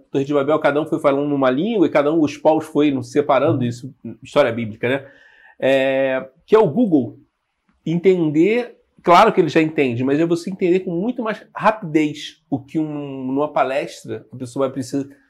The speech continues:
Speaker 1: tá falando inglês, você rapidamente entende. Essa é uma barreira que, quando quebrar,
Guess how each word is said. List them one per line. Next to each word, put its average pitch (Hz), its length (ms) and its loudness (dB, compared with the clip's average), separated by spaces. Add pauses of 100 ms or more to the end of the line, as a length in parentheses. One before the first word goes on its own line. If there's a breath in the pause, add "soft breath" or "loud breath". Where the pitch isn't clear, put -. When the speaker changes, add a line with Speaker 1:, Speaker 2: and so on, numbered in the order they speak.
(120)
Speaker 1:
tá 156 140 6
falando 156 320 4
inglês, 156 320 2
você 180 220 0
rapidamente 175 560 -4
entende. 151 340 -4 (320 soft breath)
Essa 196 260 2
é - 40 2
uma 220 120 0
barreira 175 640 2 (360 soft breath)
que, 156 540 -2 (600)
quando 247 260 4
quebrar, 175 760 2